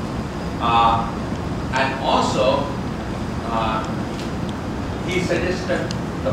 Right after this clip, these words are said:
possibility of X-rays from comet with coma in the nineteen seventies with, uh, Wing Hua Ip. Uh, Wing Ip is a, uh, a scientist, uh, very interesting guy, uh, who started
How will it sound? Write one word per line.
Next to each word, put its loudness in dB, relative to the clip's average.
possibility 2
of 0
X-rays -2
from 0
comet 2
with -2
coma 2
in 0
the 4
nineteen 2
seventies 0
with, -2
uh, 4
Wing 2
Hua 2
Ip. 2
Uh, 4
Wing 4
Ip -2
is -2
a, 4
uh, -2
a -2
scientist, 2
uh, 6
very 4
interesting 0
guy, 6
uh, 2
who -2
started 4